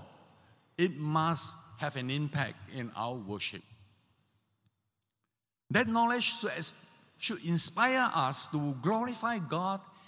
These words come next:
as Father, Son, and Holy Spirit.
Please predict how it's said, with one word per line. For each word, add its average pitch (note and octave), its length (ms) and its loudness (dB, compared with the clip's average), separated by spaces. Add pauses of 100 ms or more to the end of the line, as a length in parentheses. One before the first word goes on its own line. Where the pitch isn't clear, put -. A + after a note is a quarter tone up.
(180)
as F#3+ 220 2
Father, A3+ 540 0
Son, G3 480 2 (220)
and G3+ 180 6
Holy D#3 300 4
Spirit. D#3 520 -2